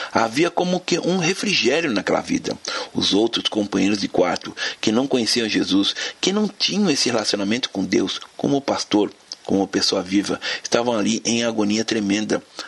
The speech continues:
A dor daquele moço não foi suficiente para tirar a paz e a certeza da salvação que ele tinha. E essa paz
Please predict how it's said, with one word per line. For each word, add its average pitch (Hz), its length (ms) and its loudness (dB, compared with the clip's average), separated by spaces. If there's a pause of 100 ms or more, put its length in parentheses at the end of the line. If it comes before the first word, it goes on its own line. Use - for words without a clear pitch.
(140)
A 92 140 2
dor 113 460 0
daquele 101 340 -2
moço 98 340 2
não 113 160 0
foi 113 200 0
suficiente - 680 -2 (340)
para 104 220 2
tirar 98 320 0
a 92 80 -2
paz 135 480 -2 (320)
e 113 60 0
a 117 60 0
certeza 110 640 -2
da 104 140 -2
salvação 110 500 -2
que 104 120 -4
ele 104 80 0
tinha. 98 400 -2 (440)
E 92 120 0
essa 92 200 0
paz 98 460 0